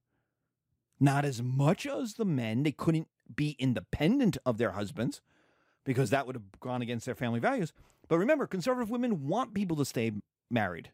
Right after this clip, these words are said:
They want women to be dependent, but they also want mothering to be supported. So this is one place where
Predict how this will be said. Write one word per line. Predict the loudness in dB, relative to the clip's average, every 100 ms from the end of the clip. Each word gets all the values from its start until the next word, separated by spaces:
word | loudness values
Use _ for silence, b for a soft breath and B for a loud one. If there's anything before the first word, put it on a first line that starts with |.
| _
They | 2
want | 4 6 4 2
women | 2 2 0
to |
be | -2
dependent, | -4 -4 -4 -4 -6 B B -2
but | 0
they | 2
also | 4 4 4 2
want | 2 0 0
mothering | 2 4 4 0 -2 -6 -12 _ _
to | -14 -14 -8
be | -2 0 0 -2 -6 -10
supported. | -10 -10 0 2 2 -2 -14 -20 -20 _ _ _ _ _ _ _ _ _ _ _ _ 2
So | 6
this | 6 4
is | 0
one | -8 -8 -8
place | -8 -10 -8
where | -8 -8